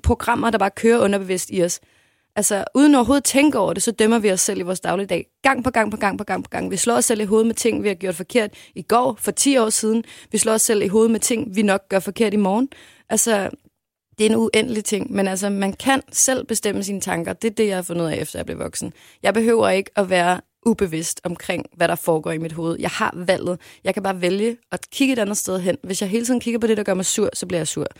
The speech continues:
Hvis jeg hele tiden kigger på det, der gør mig glad, så bliver jeg glad. Og det har jeg brugt på mig selv. Jeg har prøvet virkelig bare at slutte fred med mig selv, og det lykkedes virkelig godt.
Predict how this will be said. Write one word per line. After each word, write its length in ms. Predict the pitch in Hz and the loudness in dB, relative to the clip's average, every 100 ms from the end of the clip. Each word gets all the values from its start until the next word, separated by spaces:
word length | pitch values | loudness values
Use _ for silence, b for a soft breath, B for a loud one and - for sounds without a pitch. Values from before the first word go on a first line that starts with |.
| b b | b b
Hvis 140 | 117 | -4
jeg 80 | 196 | 0
hele 160 | 226 254 | 0 0
tiden 140 | 277 | 0
kigger 140 | 269 254 | 0 0
på 60 | 247 | 0
det, 160 | 254 - | 0 -2
der 60 | 196 | -4
gør 80 | 175 | -2
mig 140 | 147 | -2
glad, 220 | 160 180 | 0 0
så 140 | 190 214 | -2 -8
bliver 100 | - | -8
jeg 60 | - | -8
glad. 200 | - 156 b b b b b | -12 -12 b b b b b
Og 80 | 214 | 4
det 80 | 254 | 4
har 60 | |
jeg 100 | 226 | 4
brugt 260 | 196 185 - - | 2 0 0 -10
på 120 | - | -6
mig 120 | 175 165 | -4 -4
selv. 240 | - - _ - | -4 -8 _ -6
Jeg 80 | 202 | -4
har 80 | 190 | -4
prøvet 300 | - 208 196 | -2 -2 0
virkelig 260 | 190 190 196 | -2 -4 -4
bare 180 | 175 - | -4 -4
at 60 | 180 | -6
slutte 240 | 180 165 | -8 -8
fred 160 | 170 170 | -8 -6
med 80 | |
mig 140 | 180 175 | -6 -6
selv, 200 | 185 - | -6 -6
og 80 | 202 | -6
det 80 | |
lykkedes 460 | 214 196 190 190 - _ _ - | -4 -4 -4 -8 -14 _ _ -8
virkelig 280 | 180 - | -8 -8
godt. 200 | - 101 | -12 -14